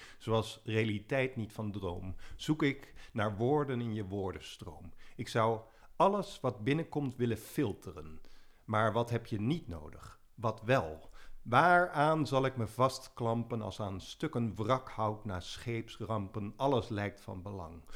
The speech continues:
Ook dingen waar mensen van zeggen, "Dat is niet belangrijk." Juist dingen waar mensen van zeggen, "Dat is niet belangrijk." Want ik wil dan weten wat die onbelangrijkheid beduidt.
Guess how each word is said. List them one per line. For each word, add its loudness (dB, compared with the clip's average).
Ook 4
dingen 2
waar 4
mensen 2
van -2
zeggen, -2
"Dat -6
is -6
niet -6
belangrijk." -6
Juist 4
dingen -6
waar -4
mensen -6
van -8
zeggen, -12
"Dat -6
is -8
niet -8
belangrijk." -8
Want -2
ik 0
wil 4
dan 2
weten 2
wat -2
die -6
onbelangrijkheid -2
beduidt. -4